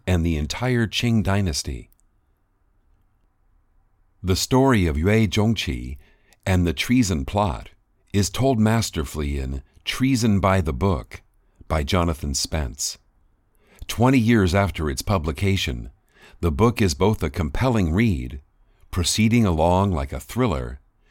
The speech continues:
and rigorous history. Spoiler alert for the paragraphs that follow. At the heart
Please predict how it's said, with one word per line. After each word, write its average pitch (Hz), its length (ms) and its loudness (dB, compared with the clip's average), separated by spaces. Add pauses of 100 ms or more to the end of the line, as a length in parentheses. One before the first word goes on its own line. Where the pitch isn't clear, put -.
(180)
and 107 220 2
rigorous 104 480 2
history. 71 640 -4 (960)
Spoiler 110 520 4
alert 64 460 -6
for 87 160 -2
the 78 100 -2
paragraphs 80 680 2
that 73 160 -10
follow. 64 480 -6 (1400)
At 98 200 -2
the 101 240 0
heart 131 380 0